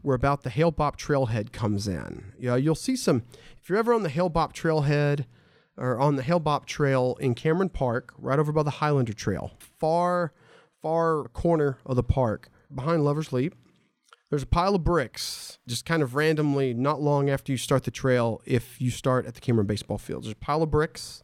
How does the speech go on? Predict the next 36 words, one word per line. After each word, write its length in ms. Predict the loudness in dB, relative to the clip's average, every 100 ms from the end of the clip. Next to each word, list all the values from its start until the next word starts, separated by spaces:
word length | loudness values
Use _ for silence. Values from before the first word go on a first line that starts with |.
| -4
and 140 | -2
according 380 | -2 0 0 0
to 80 | 0
the 60 | -2
legend, 560 | 0 2 2 2 2 -4 -20 _ 0
that 240 | 2 4
was 140 | 2
the 80 | 0
fireplace 880 | 0 2 2 2 2 2 -2 -10 -14 -10
of 100 | -6
a 40 |
shack 640 | -4 0 0 0 -4 -20 -20 _
for 540 | _ -2 0 2 0
a 100 | -2
woman 480 | 0 2 2 2 -2 _ _ _ -18 -10
who 180 | -2 0
was 460 | 2 0 2 0 -2
just 260 | -4 -4
kind 240 | -2 2 4
of, 320 | 4 2 -2
uh, 200 | -2 0
crazy. 520 | 2 2 2 -4 -12 -16 -18 -16 -14
Uh, 140 | -12 -10
she 180 | -6 -2
lived 200 | 0 0
by 160 | 0
herself. 680 | 0 -2 -2 -2 -2 -10 -20 _ _ _ _ _ -16
She 160 | -2
liked 200 | 0 0
to 80 | 0
make 440 | 2 2 -2 -8 -20 _ _
little 160 | -2 0
dolls 480 | 2 2 2 0 -2
out 100 | -4
of 60 |
sticks. 720 | -4 -4 -4 -6 -8 -8 -14